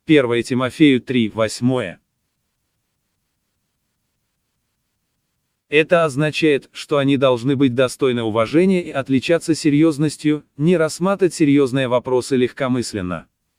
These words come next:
В другом переводе говорится, что диаконы должны быть степенны. Греческое слово "сенос", переведённое как "степенность", означает "почитаемый", "уважаемый", "отличающийся высокой репутацией", "уравновешенный", "серьёзный",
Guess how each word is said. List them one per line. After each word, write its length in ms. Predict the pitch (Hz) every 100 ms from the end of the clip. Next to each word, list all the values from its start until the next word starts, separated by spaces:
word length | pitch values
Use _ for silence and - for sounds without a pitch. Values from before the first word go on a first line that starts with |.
| _
В 140 | 120 120
другом 400 | 147 151 185 160
переводе 460 | 170 160 151 135
говорится, 560 | 120 131 139 160 - 151
что 200 | - 143
диаконы 460 | 123 139 139 139
должны 420 | 127 139 127 135 156
быть 220 | 143 127
степенны. 640 | - 135 147 120 98 78 _ _ _ _ _
Греческое 720 | 107 110 135 143 139 - 135
слово 400 | 117 156 165 139
"сенос", 360 | - 151 143 135
переведённое 640 | - 143 127 147 135 127
как 200 | 120 131
"степенность", 640 | - 135 175 170 160 151 143
означает 600 | 131 127 135 147 131 -
"почитаемый", 800 | 135 - 131 120 101 95 95 -
"уважаемый", 840 | 139 156 170 131 131 110 107 98 - _
"отличающийся 960 | 135 143 165 - 196 190 - 156 143
высокой 420 | 135 123 139 135
репутацией", 840 | 127 117 139 - 170 - 143 113 -
"уравновешенный", 1000 | 156 180 175 170 160 143 - 104 95 90 -
"серьёзный", 800 | - - 135 139 156 120 117 104